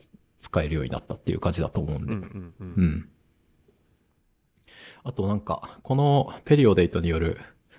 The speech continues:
Speaker 1: 酸化処理っていうのを同じ反応を直近で見たのでちょっと面白かったっていうのも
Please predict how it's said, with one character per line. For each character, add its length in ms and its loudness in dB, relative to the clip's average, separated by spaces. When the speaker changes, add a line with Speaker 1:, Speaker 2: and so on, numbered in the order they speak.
Speaker 1:
酸 240 0
化 120 0
処 120 4
理 60 -2
っ 20 -18
て 160 0
い 100 2
う 220 -6
の 220 0
を 60 8
同 80 10
じ 120 6
反 200 8
応 100 6
を 20 4
直 240 0
近 120 0
で 80 6
見 80 2
た 80 0
の 60 -2
で 100 -10
ち 100 -4
ょ 20 -4
っ 40 -16
と 100 -6
面 120 -12
白 160 -6
か 100 -8
っ 80 -12
た 100 -8
っ 40 -18
て 140 -4
い 20 -2
う 40 -10
の 60 -10
も 240 -16